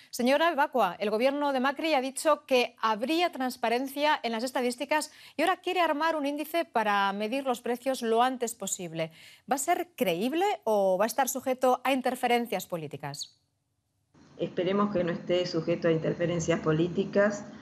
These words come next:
Speaker 2: Lo que llama la atención es que hace mes y medio me nombraron de directora técnica después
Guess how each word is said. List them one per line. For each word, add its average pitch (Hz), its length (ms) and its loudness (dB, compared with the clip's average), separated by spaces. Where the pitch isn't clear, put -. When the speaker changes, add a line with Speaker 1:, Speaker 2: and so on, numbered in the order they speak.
Speaker 2:
Lo 160 120 0
que 156 80 2
llama 175 260 2
la 170 80 4
atención 175 720 2
es 190 100 -6
que 156 600 2
hace 151 260 -4
mes 156 240 -2
y 147 60 0
medio 165 640 4
me 151 120 -2
nombraron 156 460 0
de 151 100 0
directora 147 680 -2
técnica 185 480 2
después 156 580 0